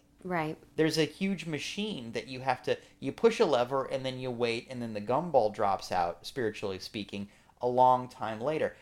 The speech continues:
Speaker 2: That doesn't work for me. And like I said, Jesus said that's not the way it works. He said, "Look, love God, love each other, everything else is gonna be okay." That was it. This is not complicated. But, and I've,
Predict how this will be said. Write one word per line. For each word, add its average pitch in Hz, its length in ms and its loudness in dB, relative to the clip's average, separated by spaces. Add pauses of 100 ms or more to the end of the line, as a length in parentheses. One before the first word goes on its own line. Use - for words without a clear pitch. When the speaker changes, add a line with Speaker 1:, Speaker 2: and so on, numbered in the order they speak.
(120)
Speaker 2:
That 160 240 2
doesn't 185 320 6
work 131 260 -2
for - 160 -16
me. 90 140 -18 (340)
And 190 120 0
like 220 180 4
I 214 60 2
said, 208 200 -2
Jesus 233 400 0
said 190 280 6
that's 175 260 6
not 165 240 0
the 151 60 0
way 139 140 4
it 120 100 -4
works. - 280 -4
He 135 80 -8
said, 147 120 -2
"Look, 139 280 2 (240)
love 185 400 6
God, 165 440 6 (220)
love 139 280 6
each 139 220 -2
other, 117 420 2 (120)
everything 143 400 4
else 131 180 0
is 120 60 -10
gonna 120 160 -4
be 110 220 -2
okay." 92 320 -6 (180)
That 123 180 6
was 160 180 2 (120)
it. - 520 0 (420)
This 180 200 2
is 208 120 -2
not 180 340 2
complicated. - 720 -6 (460)
But, 143 280 8
and 135 140 0
I've, 123 180 0